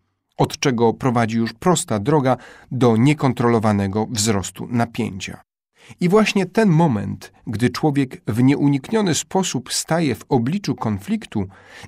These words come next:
i musi sobie z nim w jakiś sposób poradzić, jest jednym z głównych tematów wrześniowego numeru Posłańca. Konflikty rodzą się praktycznie wszędzie. Dotknięte są nimi małżeństwa i rodziny,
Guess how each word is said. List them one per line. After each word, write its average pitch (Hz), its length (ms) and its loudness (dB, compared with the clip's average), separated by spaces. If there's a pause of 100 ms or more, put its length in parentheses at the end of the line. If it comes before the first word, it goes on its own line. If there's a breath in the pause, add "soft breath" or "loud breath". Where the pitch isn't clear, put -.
i 160 120 4
musi 151 300 2
sobie 139 320 0
z 120 80 -2
nim 131 180 4
w 110 40 -2
jakiś 143 400 -2
sposób - 500 -4
poradzić, 127 720 -2 (400)
jest 139 280 0
jednym 156 320 2
z - 80 -6
głównych 175 440 0
tematów 117 560 -2 (140)
wrześniowego 110 720 -2
numeru 92 520 -4
Posłańca. - 760 -8 (680)
Konflikty 196 640 2
rodzą 160 300 2
się 156 200 -2
praktycznie 156 720 -2
wszędzie. 104 580 -2 (340)
Dotknięte 120 640 0
są 110 240 -2
nimi 110 280 2
małżeństwa 127 800 0
i 175 160 0
rodziny, 123 500 0